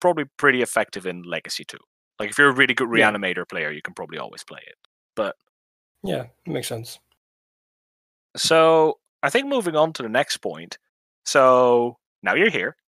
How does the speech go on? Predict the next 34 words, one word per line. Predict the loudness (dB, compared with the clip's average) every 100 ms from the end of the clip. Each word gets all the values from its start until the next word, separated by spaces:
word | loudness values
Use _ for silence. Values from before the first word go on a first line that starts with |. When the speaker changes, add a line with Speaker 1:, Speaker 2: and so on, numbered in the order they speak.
| _ _
Speaker 1:
and | -12 -8
you | -8
have | -4
chosen | -4 -4 -4 -6
that | -4 -6
you | -8
would | -10 -10
like | -8 -8
to | -10
play | -2 0
Pioneer, | 2 4 4 2 -4 -6 _ _ _ _ _ _ -18
because | -10 -8 -8
you're | -8
a | -10
smart | -6 -6 -2
person, | -2 -2 -8 -14 _ _ _ -8
and | -6
you've | -6
probably | -4 -4 -2
joined | 2 2 2
our |
Speaker 2:
<laughs> | 2
Speaker 1:
Discord, | 0 0 0 0 -2 _
'cause | -4 0
you're | 2
an | 0
even | -4 -6 -6
smarter | 0 4 4 2
person. | -4 -6 -6 -8 -16 _ _ _ _ _
And | 2 4 6 6 6 4 0 -8 -16 _ _ _
now | -2 2 2
we | 2
want | 0 0
to | -4 -4